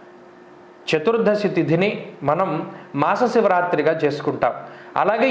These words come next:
ఈరోజు త్రయోదశి కూడా కలిసి ఉన్నది కాబట్టి, నంది అభిషేకం చాలా విశేషమైనటువంటి ఫలితాన్ని ఇస్తుంది. అలాగే మాస శివరాత్రి రోజు చేసేటువంటి శివపార్వతుల యొక్క లీలా కళ్యాణము, అలాగే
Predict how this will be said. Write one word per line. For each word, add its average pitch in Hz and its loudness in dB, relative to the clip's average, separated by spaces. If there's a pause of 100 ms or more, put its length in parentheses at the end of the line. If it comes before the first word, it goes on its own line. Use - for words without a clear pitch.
ఈరోజు 226 4 (120)
త్రయోదశి 226 2
కూడా 202 4 (100)
కలిసి 170 2
ఉన్నది 160 2
కాబట్టి, 147 0 (480)
నంది 208 2 (100)
అభిషేకం 208 2 (100)
చాలా 175 2
విశేషమైనటువంటి 185 2
ఫలితాన్ని 151 0
ఇస్తుంది. 131 -4 (400)
అలాగే 160 2 (380)
మాస 190 0 (140)
శివరాత్రి 226 2
రోజు 196 2
చేసేటువంటి 175 2 (440)
శివపార్వతుల 220 2 (100)
యొక్క 196 0 (120)
లీలా 147 4 (100)
కళ్యాణము, 175 2 (340)
అలాగే 202 2